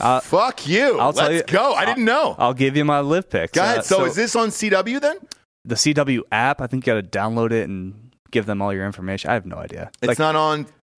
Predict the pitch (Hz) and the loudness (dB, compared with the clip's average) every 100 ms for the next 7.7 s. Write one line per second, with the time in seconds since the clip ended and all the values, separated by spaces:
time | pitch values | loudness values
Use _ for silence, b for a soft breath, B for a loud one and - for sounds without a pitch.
0 | - 120 135 165 151 151 135 151 165 - | -2 0 2 2 2 2 2 2 -2 -6
1 | _ 131 180 151 - - 120 - 101 98 | _ -2 0 -2 -4 -6 -6 -8 -8 -4
2 | 104 - - - _ - 139 170 180 262 | -4 -6 -12 -16 _ -2 0 2 0 -2
3 | 226 160 214 381 - - 262 214 202 214 | -2 -2 -2 -6 -8 -8 -4 0 0 0
4 | 170 143 - 170 170 156 151 156 160 143 | -2 -2 -2 -2 0 0 -2 -2 -8 -10
5 | - 180 95 76 - _ _ 135 143 - | -6 -6 -6 -8 -18 _ _ 0 0 0
6 | - 117 90 - 131 156 139 139 117 113 | -4 -2 -2 -4 -2 0 0 0 -2 0
7 | 117 113 107 101 101 92 | 0 0 -2 -2 -2 -2